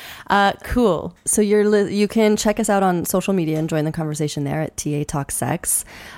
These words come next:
Speaker 2: Um, Christina T's,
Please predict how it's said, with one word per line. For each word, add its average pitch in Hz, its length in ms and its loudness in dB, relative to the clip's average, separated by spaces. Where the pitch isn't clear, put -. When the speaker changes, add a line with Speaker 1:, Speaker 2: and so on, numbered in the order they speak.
Speaker 2:
Um, 147 580 2
Christina 160 1080 0
T's, 165 800 2